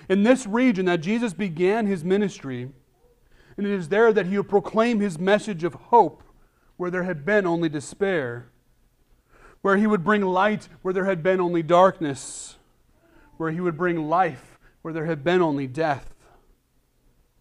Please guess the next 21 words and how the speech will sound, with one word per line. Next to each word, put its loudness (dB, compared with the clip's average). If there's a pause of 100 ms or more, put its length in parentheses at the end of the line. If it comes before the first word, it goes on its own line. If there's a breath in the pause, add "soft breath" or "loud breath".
(920 soft breath)
That 2
city -2 (100)
served 6
as -2
a -2
monument 2 (200 soft breath)
to -6
mankind's 0
ability 4
to -4
choose 0
blindness -2 (680)
rather 4
than -4
sight, -6 (1800 soft breath)
to -6
see 4
truth, 0 (220 soft breath)
to -6
see 0
beauty, -4